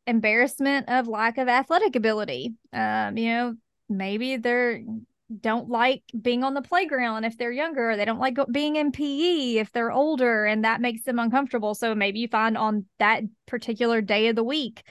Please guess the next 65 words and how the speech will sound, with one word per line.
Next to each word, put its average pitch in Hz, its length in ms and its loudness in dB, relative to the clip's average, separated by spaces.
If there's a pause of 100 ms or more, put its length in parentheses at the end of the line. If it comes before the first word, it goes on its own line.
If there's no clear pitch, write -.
(300)
they 208 640 2
don't 202 280 0
want 202 220 -6
to 226 120 -6
go 214 180 -4
to 214 120 -6
school, - 340 -8
or 220 160 -2
they 214 200 -4
feel, 220 220 -6
like, 226 240 -6
a 233 60 -2
little 214 240 -2
more 214 240 -4
apprehensive 220 680 -4
about 226 340 -4
it. - 280 -8 (580)
Or 339 340 8
another 262 420 6
one 262 180 4
that 233 160 2
is 226 140 2
not 254 320 2
school 262 300 -6
related 226 420 2
at 214 160 0
all, 220 240 6
but 226 160 -2
can 233 160 4
definitely 220 420 0
affect 208 520 -2
the 220 80 0
way, 208 480 2
um, 214 320 0
kids 214 240 -6
are 202 100 -2
feeling 208 380 -2
about 202 320 0
school 214 280 0
and 208 100 -2
in 214 180 0
school 226 300 0
is 220 100 -2
if 220 140 -4
there 226 140 2
are 214 120 2
significant 220 840 -2
family 202 360 -4
problems 208 540 0
or 202 80 -2
changes 208 460 -4
at - 100 -2
home. - 480 -8
You 220 140 -4
know, 208 60 -4
if 226 80 -8
you 240 140 -2
have 233 200 2
something 240 380 2
big 220 240 2
going 208 280 -2
on 202 180 -4
in 208 120 -2
your 233 100 0
household, 214 640 0